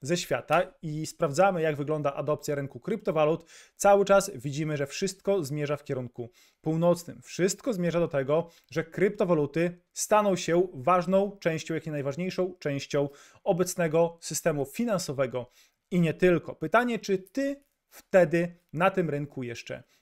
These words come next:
będziesz, ponieważ wiele osób oczekuje na to, co wydarzy się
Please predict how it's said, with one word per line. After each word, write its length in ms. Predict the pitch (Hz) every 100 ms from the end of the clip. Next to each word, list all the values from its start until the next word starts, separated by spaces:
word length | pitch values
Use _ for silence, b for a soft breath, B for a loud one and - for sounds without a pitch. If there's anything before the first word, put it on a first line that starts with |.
| -
będziesz, 600 | 117 120 160 151 - -
ponieważ 460 | - 135 147 180 175
wiele 420 | 123 202 254 240
osób 480 | 185 156 - 175 - b b
oczekuje 500 | - 190 190 214 247
na 160 | 165 180
to, 100 | 208
co 120 | -
wydarzy 360 | 170 170 170 170
się 260 | - 170